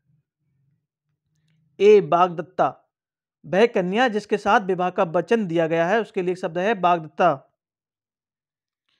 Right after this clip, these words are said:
नेक्स्ट है, ऐसी जीविका जिसका कुछ ठिकाना, ठीक ठिकाना ना हो,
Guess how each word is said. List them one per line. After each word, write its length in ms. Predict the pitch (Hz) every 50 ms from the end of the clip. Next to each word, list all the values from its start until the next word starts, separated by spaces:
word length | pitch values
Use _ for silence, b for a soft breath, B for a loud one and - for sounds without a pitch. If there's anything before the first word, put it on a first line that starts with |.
| _ _ _ _ _ _ _ _ _ _ _ _ -
नेक्स्ट 380 | 160 170 196 220 214 - -
है, 320 | 208 208 220 247 254 - -
ऐसी 320 | 170 196 208 202 - 247 226
जीविका 520 | 196 208 220 220 220 - 226 226 233 254
जिसका 360 | 220 190 196 - - 233 220
कुछ 320 | 220 - 247 240 - - - -
ठिकाना, 540 | 220 220 226 - - 220 220 226 240 247 240
ठीक 340 | 247 - 226 247 - - -
ठिकाना 320 | - 214 - 208 208 214 220
ना 100 | 208 196
हो, 380 | 180 160 147 135 135 _ _